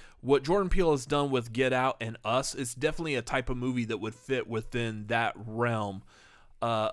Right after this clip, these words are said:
of something that he could do, and that would be amazing. But I'm also kinda curious if he's doing something besides just that.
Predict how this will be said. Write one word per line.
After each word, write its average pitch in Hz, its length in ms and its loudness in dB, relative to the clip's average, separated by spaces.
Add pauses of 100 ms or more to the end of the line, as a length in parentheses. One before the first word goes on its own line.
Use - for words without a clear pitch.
of 120 180 -2
something 127 320 -4
that 110 140 -6
he 117 160 -4
could 117 180 -8
do, 110 380 -4
and 107 580 -6
that 185 220 0
would 156 160 -2
be 127 120 0
amazing. 110 500 -6
But 127 120 0
I'm 127 100 -2
also 180 200 -2
kinda 175 180 -2
curious 151 400 -4
if 127 140 -6
he's 127 180 -2
doing 131 300 -4
something 120 400 -8
besides 113 680 -6
just 110 400 -10
that. 107 300 -6